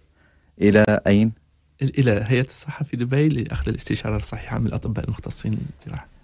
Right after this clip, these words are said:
Speaker 1: طيب، أنا في ختام هذه الحلقة، يعني، لا أملك إلا أن أتوجه بشكر جزيل للدكتور مروان زرعوني، استشاري ورئيس قسم التجميل بمستشفى راشد، على تواجده معنا وهذه ال-، ال-، الطروحات الجميلة،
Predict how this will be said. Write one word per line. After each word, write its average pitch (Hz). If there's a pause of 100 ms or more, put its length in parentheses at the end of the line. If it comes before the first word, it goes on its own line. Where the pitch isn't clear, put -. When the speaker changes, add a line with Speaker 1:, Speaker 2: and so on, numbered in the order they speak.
(100)
Speaker 1:
طيب، 78
أنا 110
في 104
ختام 98
هذه 87
الحلقة، 80
يعني، 76
لا 117
أملك 92
إلا 117
أن 87
أتوجه 101
بشكر 90
جزيل 82
للدكتور 80
مروان 87
زرعوني، 87
استشاري 90
ورئيس 80
قسم -
التجميل 87
بمستشفى 78
راشد، 113
على 71
تواجده 117
معنا 117
وهذه 87
ال-، 78
ال-، 78
الطروحات -
الجميلة، 120